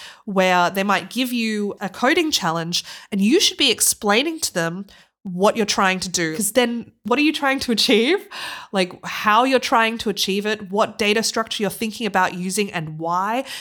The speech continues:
And if you do that stuff, if you can communicate well about it, often it doesn't matter so much whether you actually <laughs> complete it correctly or not, especially for a junior position. What a lot of people, and I say this as someone who sits in on a lot of interviews,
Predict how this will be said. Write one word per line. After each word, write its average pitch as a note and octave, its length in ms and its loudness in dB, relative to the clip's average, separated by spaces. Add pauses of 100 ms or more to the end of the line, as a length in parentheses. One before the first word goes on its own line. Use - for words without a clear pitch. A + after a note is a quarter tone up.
(180)
And G#3+ 180 -2
if B3 120 -6
you D#4+ 120 0
do B3 140 -2
that D4 180 2
stuff, F#3+ 220 0
if - 140 -12
you B3+ 80 -2
can G#3 100 -2
communicate G3 600 -4
well E3+ 160 -2
about G#3 280 -2
it, D#4+ 160 -2 (280)
often D4+ 260 0
it - 140 -8
doesn't D#4 280 -2
matter G#3+ 280 0
so - 480 2
much F4+ 360 -2
whether A3+ 240 2
you G3+ 240 -4
actually B3 640 0 (240)
<laughs> - 220 -16
complete A#3 500 0
it - 300 0
correctly G3+ 500 0
or E3 120 0
not, G3 340 2
especially A#3+ 380 2
for G3+ 120 -2
a F3 60 0
junior G#3+ 320 0
position. E3+ 500 -8 (420)
What G#3+ 240 2
a G#3+ 40 4
lot G3 400 4
of E4+ 100 0
people, C4+ 280 0
and F3 80 0
I F#3 80 0
say D4 240 2
this D#4 160 2
as A3 80 2
someone G3 200 0
who F3+ 200 -2
sits - 320 0
in C#4+ 100 0
on G3 80 2
a F3 80 2
lot A3+ 160 2
of A3 80 -2
interviews, F3+ 540 -6